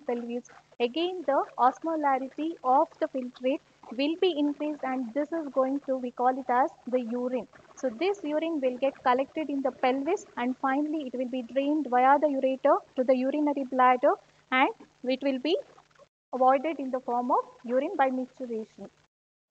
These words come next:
So here, just observe carefully. Some people, they are showing, some are trying to remove the substances away from the tubular lumen, and this process is comparable to reabsorption.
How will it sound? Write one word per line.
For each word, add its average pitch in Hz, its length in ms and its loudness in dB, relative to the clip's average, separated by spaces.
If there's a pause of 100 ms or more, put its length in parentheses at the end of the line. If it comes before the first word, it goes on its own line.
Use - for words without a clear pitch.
(120)
So 359 500 4
here, 339 300 6 (300)
just 330 220 0
observe 294 380 2
carefully. 262 500 0
Some 285 220 -2
people, 285 420 -2
they 269 80 0
are 269 220 2
showing, 277 260 0 (320)
some 302 340 4
are 277 200 4
trying 285 380 2
to 330 80 -4
remove 302 360 0
the 359 100 0
substances 294 640 -4
away 285 320 0
from 302 140 -2
the 277 100 0
tubular 262 460 0 (100)
lumen, 240 320 -4 (300)
and 240 240 -4
this 349 160 -2 (140)
process 302 400 0
is 269 180 0
comparable 254 580 -2 (100)
to 370 160 -2 (180)
reabsorption. 247 1120 -2